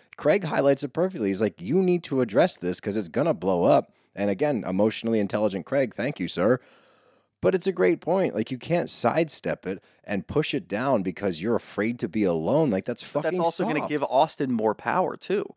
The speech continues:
Speaker 1: I
Speaker 2: If
Speaker 1: agree.
Speaker 2: you do not strike down with the power of a thousand suns,
Speaker 1: <laughs>
Speaker 2: then he's gonna say, "Wow, Shep was really cool about that.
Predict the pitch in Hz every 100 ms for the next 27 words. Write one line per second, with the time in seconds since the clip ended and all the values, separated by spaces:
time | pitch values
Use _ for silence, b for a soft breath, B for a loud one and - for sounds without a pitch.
0 | b b 143 175 147 170 262 240 175 165
1 | 170 - - 143 156 - 135 131 165 117
2 | - 110 - 104 113 135 131 117 - 113
3 | 131 123 117 - 160 196 120 143 107 120
4 | 120 147 - 147 - _ - 139 156 135
5 | 156 160 180 170 - 131 120 143 123 123
6 | 185 120 110 - - 147 185 135 131 139
7 | 123 214 240 110 104 - -